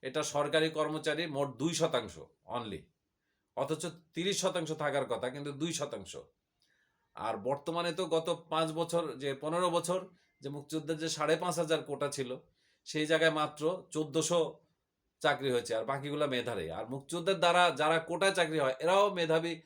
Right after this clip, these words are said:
ছাড়া না, কারণ তারা, তারা প্রথম, প্রথম প্রি-, প্রিলিমিনারি, তারপর আপনার রিটেন, তারপরে ভাইবা পাস করার পরে কোটার ব্যাপারটা আসে। তাহলে তারা যে মেধাবী না, তা কিন্তু না।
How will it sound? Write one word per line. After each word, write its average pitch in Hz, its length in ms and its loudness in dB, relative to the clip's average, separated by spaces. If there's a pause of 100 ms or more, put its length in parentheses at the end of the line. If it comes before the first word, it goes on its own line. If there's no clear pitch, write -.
(160)
ছাড়া 147 260 4
না, 98 380 -2 (280)
কারণ 143 280 0
তারা, 151 500 4 (720)
তারা 143 500 4
প্রথম, 156 520 -2
প্রথম 156 520 -2 (220)
প্রি-, 147 340 -8
প্রিলিমিনারি, 147 800 4 (340)
তারপর 139 340 2
আপনার 139 360 2
রিটেন, 147 540 4 (300)
তারপরে 143 300 2
ভাইবা 139 720 4 (320)
পাস 151 320 2
করার 156 260 4
পরে 175 380 6
কোটার 156 360 4
ব্যাপারটা 131 400 0
আসে। 87 320 -8 (800)
তাহলে 135 180 0
তারা 143 300 6
যে 175 80 2
মেধাবী 170 360 4
না, 156 140 4
তা 151 180 4
কিন্তু 165 280 0
না। - 120 -12